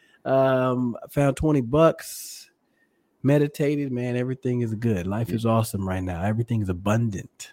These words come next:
Speaker 2: Yeah, you can head
Speaker 1: It's
Speaker 2: to
Speaker 1: abundant.
Speaker 2: bed. It ca-, it doesn't get much better than that. After this, you might just pack it up for the day 'cause it's, you,
Speaker 1: Man.
Speaker 2: you've, maybe, maybe it gets
Speaker 1: Well.
Speaker 2: better. Hopefully it gets better. Continues to get
Speaker 1: I,
Speaker 2: better.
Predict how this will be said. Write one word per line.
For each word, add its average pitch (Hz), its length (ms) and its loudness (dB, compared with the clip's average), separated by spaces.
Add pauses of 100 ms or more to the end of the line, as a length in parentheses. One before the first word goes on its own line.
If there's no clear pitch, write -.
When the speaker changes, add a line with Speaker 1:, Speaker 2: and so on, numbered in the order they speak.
(140)
Speaker 2:
Yeah, 101 140 4
you 107 120 6
can 123 140 0
head 98 80 8
Speaker 1:
It's 110 80 4
Speaker 2:
to 143 40 6
Speaker 1:
abundant. 110 600 6
Speaker 2:
bed. 87 160 -4
It 104 160 -4
ca-, 104 120 4
it - 40 2
doesn't 127 220 6
get 117 120 4
much 110 200 0
better 113 260 6
than 90 140 0
that. 85 200 0
After 110 280 4
this, 120 280 4
you 110 80 0
might 110 180 2
just 98 140 -2
pack 104 280 6
it 98 40 4
up 120 220 6
for 101 60 -4
the 90 100 0
day 87 240 0
'cause 92 160 -4
it's, - 340 -4
you, 131 60 0
Speaker 1:
Man. 220 480 2
Speaker 2:
you've, 240 120 -4 (600)
maybe, 95 240 -2
maybe 156 360 8
it 208 120 4
gets - 120 6
Speaker 1:
Well. 131 80 -6
Speaker 2:
better. 104 280 10
Hopefully 143 360 6
it 110 40 6
gets 98 220 -2
better. 90 320 2
Continues 135 460 -2
to - 40 -18
get 110 160 0
Speaker 1:
I, - 60 2
Speaker 2:
better. 76 320 -4